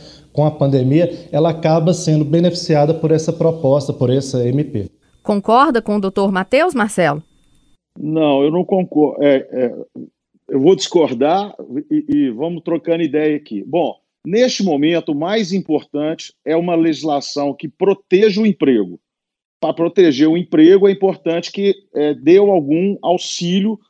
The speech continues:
Speaker 3: ao gestor, ao empreendedor ali que tá fazendo todas as condições. Eu não acredito que empresas com segmentos que estão podendo funcionar vão utilizar dessa lei. A gente não viu isso,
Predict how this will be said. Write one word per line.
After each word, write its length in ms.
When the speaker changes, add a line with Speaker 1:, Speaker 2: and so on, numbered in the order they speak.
Speaker 3:
ao 160
gestor, 560
ao 140
empreendedor 680
ali 260
que 100
tá 160
fazendo 540
todas 420
as 220
condições. 680
Eu 140
não 220
acredito 540
que 120
empresas 760
com 120
segmentos 480
que 80
estão 240
podendo 480
funcionar 680
vão 300
utilizar 500
dessa 260
lei. 160
A 40
gente 280
não 200
viu 200
isso, 400